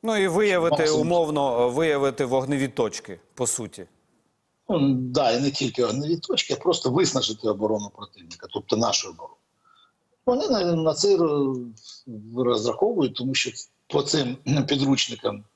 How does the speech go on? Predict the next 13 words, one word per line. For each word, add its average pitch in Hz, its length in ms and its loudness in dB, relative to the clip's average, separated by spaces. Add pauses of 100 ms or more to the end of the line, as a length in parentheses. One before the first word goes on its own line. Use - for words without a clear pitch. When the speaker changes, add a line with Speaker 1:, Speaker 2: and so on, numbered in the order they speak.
(520)
Speaker 2:
<clears throat> 262 160 0 (600)
вони 143 260 -2
складались 123 500 0
для 131 100 -2
тих - 360 -4 (180)
умов, 185 340 0
коли 127 320 2
не 135 160 4
було 123 480 0 (320)
достатньої 110 720 -4
кількості 113 460 -10
сучасного 131 580 -2
озброєння, 180 560 0